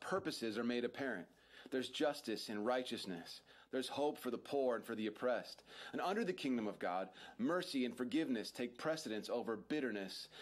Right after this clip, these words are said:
and resentment. Now, people previously deemed to be far from God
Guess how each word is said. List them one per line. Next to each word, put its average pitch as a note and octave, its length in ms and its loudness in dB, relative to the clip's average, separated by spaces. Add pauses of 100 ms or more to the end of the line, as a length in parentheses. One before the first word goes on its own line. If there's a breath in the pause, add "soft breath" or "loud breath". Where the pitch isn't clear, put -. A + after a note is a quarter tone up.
(140 loud breath)
and A#2 120 0
resentment. G#2+ 640 -2 (800)
Now, D3 80 0
people G3+ 320 0
previously G3 720 0
deemed D3+ 400 2
to C3+ 40 0
be B2+ 120 4
far F#3 400 2
from C#3 180 0
God G2+ 300 2